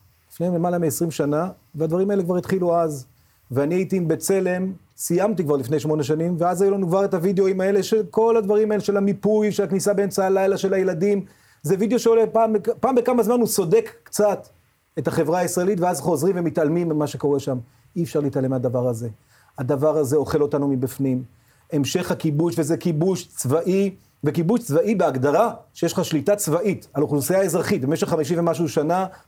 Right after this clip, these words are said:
מייצר תמונות כאלה. אי אפשר אחרת. אני לא מאשים את החיילים מהבחינה הזאת.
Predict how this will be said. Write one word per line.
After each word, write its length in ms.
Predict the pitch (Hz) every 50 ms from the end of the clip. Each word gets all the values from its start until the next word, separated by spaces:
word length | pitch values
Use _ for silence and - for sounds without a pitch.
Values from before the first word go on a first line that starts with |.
| -
מייצר 340 | 139 151 147 - - 180 170
תמונות 320 | - 147 151 147 156 147 -
כאלה. 240 | - 156 160 160 156 156 -
אי 120 | 226 240
אפשר 220 | 226 226 214 196
אחרת. 240 | 196 156 220 214 214
אני 80 | 202 214
לא 60 | 233
מאשים 220 | 254 269 269 269
את 40 | 247
החיילים 380 | 262 - 254 247 233 254 302 302
מהבחינה 360 | 311 - - - 190 170 139
הזאת. 240 | 127 113 123 110